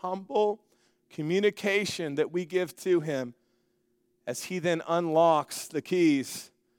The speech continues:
to the gospel going out in and through us. Let's pray. Jesus, we thank you for your word. We thank you for a prayer life that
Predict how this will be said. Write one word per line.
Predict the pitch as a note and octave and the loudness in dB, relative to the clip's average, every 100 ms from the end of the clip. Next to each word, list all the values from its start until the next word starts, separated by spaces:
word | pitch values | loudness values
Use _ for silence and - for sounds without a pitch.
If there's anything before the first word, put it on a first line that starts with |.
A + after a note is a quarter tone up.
| _ _ _ | _ _ _
to | - C#3 | -8 -4
the | C3 | 2
gospel | D3+ D#3+ E3+ - D#3 | 6 6 4 -4 -4
going | D3+ D3 C#3 | -2 -2 -2
out | C3 A#2 A#2 _ _ - | -4 -4 -8 _ _ -8
in | C3+ | -6
and | C3+ B2 | -4 -8
through | A#2+ A#2 | -8 -6
us. | A2+ A#2 - | -6 -6 -8
Let's | C3+ | -8
pray. | - C#3+ B2+ | -6 -4 -4
Jesus, | B2 D#3+ D#3 D#3 | -4 -8 -8 -8
we | |
thank | C#3+ D#3+ - | -2 -2 -4
you | E3 | -10
for | E3 | -6
your | C#3+ | -6
word. | C#3 D3+ D3+ D3 _ _ _ _ _ _ _ _ | -4 -2 -2 -6 _ _ _ _ _ _ _ _
We | - | -12
thank | C3+ D#3 D#3 | -2 -2 -2
you | E3 D3+ | -6 -8
for | - C#3+ | -4 -2
a | B2 | -2
prayer | - E3+ D#3+ | -2 0 4
life | D#3 D3+ C#3 - | 4 2 -2 -6
that | C3 | -8